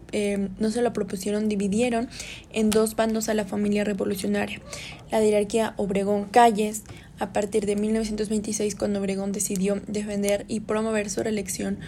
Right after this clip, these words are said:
logrando reformar en los artículos ochenta y dos y ochenta y cinco de la Constitución, en la legalización de la reelección y prolongar el periodo por seis años. Eh, bueno, un poco sobre la política exterior.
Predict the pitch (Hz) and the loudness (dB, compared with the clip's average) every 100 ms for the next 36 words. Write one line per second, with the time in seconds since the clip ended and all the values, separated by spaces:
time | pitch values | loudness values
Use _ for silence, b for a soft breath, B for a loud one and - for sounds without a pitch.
0 | B B - 240 226 233 233 240 226 208 | B B -2 6 8 8 6 2 2 0
1 | 208 208 208 214 185 196 208 214 208 - | 2 0 -2 -4 -4 -4 -2 -2 -2 -4
2 | 214 190 220 226 220 214 208 - 208 208 | -2 2 4 4 4 2 0 0 -2 -2
3 | 202 214 214 214 208 202 214 214 196 220 | 0 0 0 2 0 -2 -4 -4 -4 -4
4 | 214 214 208 B B B B B B - | -2 -2 -2 B B B B B B -4
5 | 247 240 233 233 240 240 240 226 220 - | 2 8 8 8 8 4 4 2 0 0
6 | 226 233 226 220 214 214 208 220 220 - | 0 0 0 0 0 0 0 0 0 -2
7 | 220 214 214 214 - 233 233 247 233 220 | 0 0 -2 -4 0 2 2 2 2 2
8 | 214 220 208 214 214 214 202 - 220 214 | 0 -2 0 2 0 -2 -6 -2 0 0
9 | - - 110 110 - - - - - - | -2 -2 -6 -6 -8 -14 -16 -18 -18 -18
10 | - - - - - - - - - B | -16 -16 -16 -16 -16 -16 -16 -16 -16 B
11 | B B B B B - - 233 233 226 | B B B B B -12 -2 2 4 2
12 | 226 233 - - - - 254 262 269 269 | 0 0 -4 -6 -10 -6 -2 2 4 6
13 | 254 240 240 240 226 226 226 220 - | 6 4 2 -2 0 0 0 -2 -2